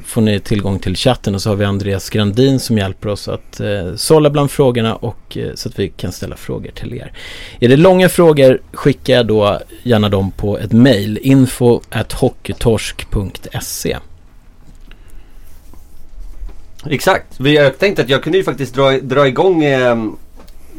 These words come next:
Speaker 2: frågeställningen, för att det är ju, det, vi har fått in sjukt många frågor.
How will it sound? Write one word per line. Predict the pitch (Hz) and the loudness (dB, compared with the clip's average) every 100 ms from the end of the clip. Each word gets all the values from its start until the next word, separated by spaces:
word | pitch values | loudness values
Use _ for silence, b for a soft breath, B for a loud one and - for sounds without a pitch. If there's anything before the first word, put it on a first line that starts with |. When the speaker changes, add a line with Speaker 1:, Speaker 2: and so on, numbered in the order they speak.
| - - | -18 -10
Speaker 2:
frågeställningen, | - 160 123 113 - 190 196 156 98 | 0 4 4 2 2 4 4 2 0
för | 113 | -2
att | |
det | - | 2
är | 127 | 2
ju, | 127 123 | 2 2
det, | 123 | 2
vi | |
har | 127 | 2
fått | 147 143 | 0 0
in | 151 | 0
sjukt | 135 160 151 | 0 -2 0
många | 120 107 | 0 0
frågor. | 95 113 113 143 80 | 2 2 4 4 2